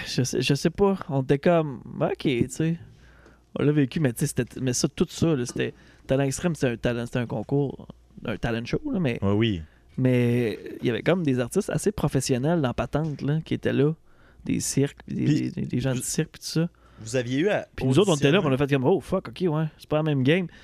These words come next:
Speaker 1: Puis je me souviens, il y avait comme du monde qui faisait du main à main ou je sais pas trop après nous autres. Les autres, on avait mis plein de crème à barbe sur le stage. Fait que c'était super glissant. Fait que là, les artistes étaient là, « Ah non, fuck, faut nettoyer ça, on va se
Speaker 2: Mais
Speaker 1: péter la
Speaker 2: aviez-vous
Speaker 1: gueule. »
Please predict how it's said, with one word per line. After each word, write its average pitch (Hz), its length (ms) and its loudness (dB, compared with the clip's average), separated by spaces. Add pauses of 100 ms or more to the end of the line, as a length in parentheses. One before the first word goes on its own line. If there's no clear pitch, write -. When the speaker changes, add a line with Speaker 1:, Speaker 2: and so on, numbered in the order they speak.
(160)
Speaker 1:
Puis 151 120 -2
je 143 40 4
me 139 80 6
souviens, 151 140 -2
il 175 80 4
y - 20 4
avait 135 60 4
comme 151 180 0
du 131 80 -2
monde 156 180 2
qui - 60 -12
faisait 139 240 2
du 131 120 -4
main 139 260 2
à 135 40 2
main 143 200 2
ou 151 80 0
je - 60 -6
sais - 60 -14
pas 127 120 0
trop 160 160 0
après 131 180 0
nous 127 180 0
autres. 170 200 2 (340)
Les 135 100 0
autres, 170 140 4
on 139 40 4
avait 127 180 4
mis 139 120 0
plein 151 220 2
de 185 60 -4 (300)
crème 147 200 2
à 131 80 4
barbe 147 320 0
sur - 200 0
le 143 40 0
stage. 143 640 -2 (460)
Fait - 100 -4
que - 60 -8
c'était 135 140 2
super 180 440 2
glissant. 156 380 0 (800)
Fait - 100 -12
que - 100 -14
là, 151 60 0
les 117 160 -2
artistes - 300 -4
étaient 147 80 -2
là, « 135 80 -10
Ah 127 100 -8
non, 135 120 -6
fuck, 165 280 -6
faut 156 100 -6
nettoyer 156 440 2
ça, 185 240 4
on 175 60 0
va 135 100 2
se 127 120 -2
Speaker 2:
Mais 123 100 4
Speaker 1:
péter 120 100 2
la - 80 6
Speaker 2:
aviez-vous 139 220 6
Speaker 1:
gueule. » - 140 2